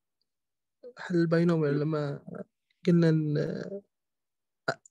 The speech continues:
Speaker 1: جبنا نفس الشيء أكبر من،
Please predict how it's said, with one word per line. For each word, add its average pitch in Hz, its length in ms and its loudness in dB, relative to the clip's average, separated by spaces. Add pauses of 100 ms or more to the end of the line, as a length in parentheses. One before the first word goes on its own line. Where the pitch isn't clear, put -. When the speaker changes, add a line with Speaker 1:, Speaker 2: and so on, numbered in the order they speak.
(1500)
Speaker 1:
جبنا 180 400 4
نفس 196 240 4
الشيء 196 360 -4
أكبر 180 260 -6
من، 160 220 -4